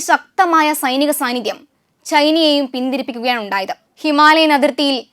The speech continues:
സൈനിക വിന്യാസം വർദ്ധിപ്പിച്ചുകൊണ്ടായിരുന്നു സോവിയറ്റ് യൂണിയന്റെ നീക്കം. ഈ വർധനവ് ചൈനയെ കടുത്ത സമ്മർദ്ദത്തിലാക്കുന്നതായിരുന്നു.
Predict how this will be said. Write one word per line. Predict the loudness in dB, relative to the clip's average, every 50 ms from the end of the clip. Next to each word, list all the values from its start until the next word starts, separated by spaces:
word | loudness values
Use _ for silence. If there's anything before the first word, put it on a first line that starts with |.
| _ _ _ _ -14
സൈനിക | -2 2 2 4 4 4 4 4 4 4 4
വിന്യാസം | 2 2 0 0 0 0 2 2
വർദ്ധിപ്പിച്ചുകൊണ്ടായിരുന്നു | 2 2 2 -2 -4 -6 -4 -4 -2 0 2 2 2 2 0 -2 -6 -10 -10 -12 -14 _ _ _ _ -6 -2
സോവിയറ്റ് | 0 2 2 2 0 0 0 0 0
യൂണിയന്റെ | 0 0 0 -2 -2 -2 -4 -4
നീക്കം. | -6 -10 -10 -12 -14 _ _ _ _ _ _ _ _ _ _ _ _ _ _ _
ഈ | 2 2 4 6
വർധനവ് | 6 4 4 4 2 2 2 0 -2 -4 -6 _ _ _ _ -6 -2
ചൈനയെ | 0 0 2 2 2 2 0 2 0
കടുത്ത | 0 0 0 -4 -6 -4
സമ്മർദ്ദത്തിലാക്കുന്നതായിരുന്നു. | -4 -4 -2 -2 -4 -2 0 2 2 2 0 0 -4 -4 -4 -4 -6 -8 -12 -16